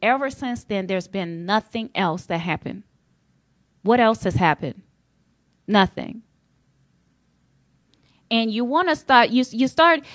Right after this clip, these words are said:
at a certain level, you start feeling uncomfortable because you start realizing,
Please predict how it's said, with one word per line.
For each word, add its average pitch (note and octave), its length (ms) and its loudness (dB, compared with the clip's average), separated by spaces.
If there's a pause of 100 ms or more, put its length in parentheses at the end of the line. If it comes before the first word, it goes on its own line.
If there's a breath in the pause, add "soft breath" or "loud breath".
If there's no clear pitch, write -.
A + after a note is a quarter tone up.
at B3+ 120 6
a B3 40 0
certain D#4+ 400 0
level, G#3+ 220 2
you A3 120 -2
start C4 280 2
feeling A#3 320 -4
uncomfortable E3+ 840 -2 (140)
because G#3+ 320 2
you A3 120 -4
start D4+ 380 0
realizing, G3 720 2